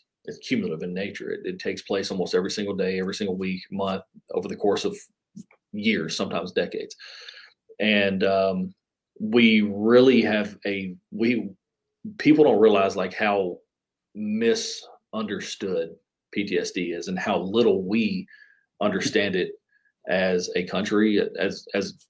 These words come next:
humanity, as a species. We really don't understand it. We really began studying P T S D.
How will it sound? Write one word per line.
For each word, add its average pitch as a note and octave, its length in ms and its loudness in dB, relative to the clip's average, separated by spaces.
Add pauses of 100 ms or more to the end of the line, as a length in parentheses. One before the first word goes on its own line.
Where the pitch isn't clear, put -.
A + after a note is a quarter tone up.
humanity, G2 500 2
as F2+ 120 2
a F2 40 -10
species. A2+ 460 0
We G#2 80 -2
really A2 180 6
don't G2+ 120 2
understand G2 340 0
it. F#2 40 0
We F#2+ 120 0
really A2 400 6
began G#2+ 520 2
studying G#2 520 2
P G2 180 -6
T F#2 160 0
S F2 160 -2
D. A2+ 260 2